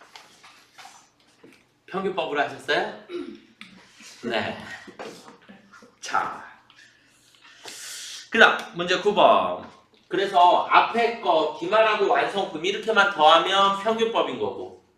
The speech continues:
그쵸? 네, 그다음에 기초를 빼주면 선입선출법인 거고.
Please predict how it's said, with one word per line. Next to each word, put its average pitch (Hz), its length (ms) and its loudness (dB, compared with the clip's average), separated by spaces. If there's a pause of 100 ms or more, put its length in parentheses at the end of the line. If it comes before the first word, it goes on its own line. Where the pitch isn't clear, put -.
그쵸? - 480 -8 (260)
네, 107 280 -6
그다음에 143 600 -2 (260)
기초를 160 440 -6
빼주면 180 560 -2
선입선출법인 123 880 -6
거고. 87 380 -12